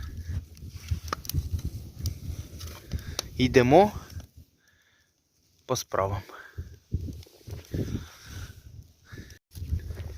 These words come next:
Ну, тепер точно йдемо за інгредієнтами. Хай прогріваються. Спускаємося в наше підземне царство.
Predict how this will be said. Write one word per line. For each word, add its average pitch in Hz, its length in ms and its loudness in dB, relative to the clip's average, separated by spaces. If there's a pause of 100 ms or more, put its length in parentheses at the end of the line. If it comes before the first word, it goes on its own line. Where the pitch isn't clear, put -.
(680)
Ну, 170 160 12
тепер 123 360 6
точно 175 360 6
йдемо 131 460 8 (460)
за 113 240 6
інгредієнтами. 113 1000 0
Хай 160 200 8
прогріваються. 107 880 2 (2250)
Спускаємося 180 640 12
в 160 40 8
наше 160 320 8
підземне 143 500 10
царство. 139 680 10